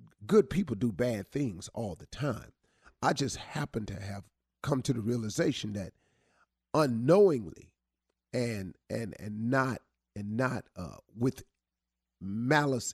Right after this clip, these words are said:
intent towards a person, I've, I've hurt people looking at something I wanted to do without really looking at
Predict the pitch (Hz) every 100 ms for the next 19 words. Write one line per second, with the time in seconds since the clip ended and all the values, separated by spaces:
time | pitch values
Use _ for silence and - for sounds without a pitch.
0 | - 135 110 - - _ 196 214 - -
1 | 113 101 85 - - 95 - - _ _
2 | _ _ _ _ 139 156 - - 160 156
3 | 147 220 370 - 117 - - _ _ _
4 | _ _ _ _ - 139 185 180 147 131
5 | - - 160 143 147 - 147 165 151 139
6 | 123 - 117 - - 165 123 - _ _
7 | _ _ _ 131 156 - - 170 156 -
8 | 123 147 185 139 - 127 165 175 165 139
9 | 139 123